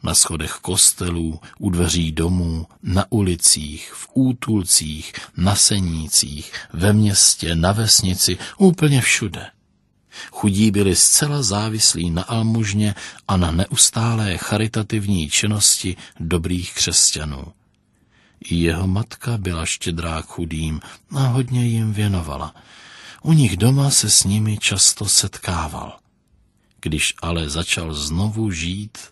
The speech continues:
a vidět věci novýma očima, viděl v novém světle především chudé. Byli to oni,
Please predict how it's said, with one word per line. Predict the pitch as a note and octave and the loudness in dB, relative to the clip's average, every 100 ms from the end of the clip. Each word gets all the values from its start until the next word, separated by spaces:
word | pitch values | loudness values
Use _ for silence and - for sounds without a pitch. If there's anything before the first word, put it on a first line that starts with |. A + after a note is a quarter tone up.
| - | -10
a | E2+ | -8
vidět | D2+ F2 G2 G2 E2 | -4 -4 -4 -8 -8
věci | D#2 F2+ - D#2 | -8 -4 -2 -2
novýma | D2 E2+ F#2+ G2+ G2 - | -6 -6 -6 -6 -6 -8
očima, | F2 - - F2 F2 F2+ - - - - - - | -10 -6 -4 -2 -4 -6 -14 -20 -20 -20 -20 -14
viděl | E2+ E2+ G2 B2 A#2 | -2 0 2 2 0
v | D#2+ | 0
novém | F2 A2 A#2 G2+ | 0 2 0 0
světle | F2 - D#2 F#2+ - G2+ F#2+ | 2 2 0 -8 -6 -8 -6
především | - F#2+ F2+ F#2 - F#2+ F#2 F#2 F#2 | -6 -6 -6 -6 -6 -6 -6 -8 -10
chudé. | - - E2+ E2+ - - - _ _ _ _ _ _ _ _ - | -14 -8 -6 -6 -10 -14 -20 _ _ _ _ _ _ _ _ -8
Byli | D#2+ F2+ G2+ | -2 0 0
to | - A2 - | -4 -8 -4
oni, | G#2 A2+ E2+ C#2+ | -2 0 -2 -8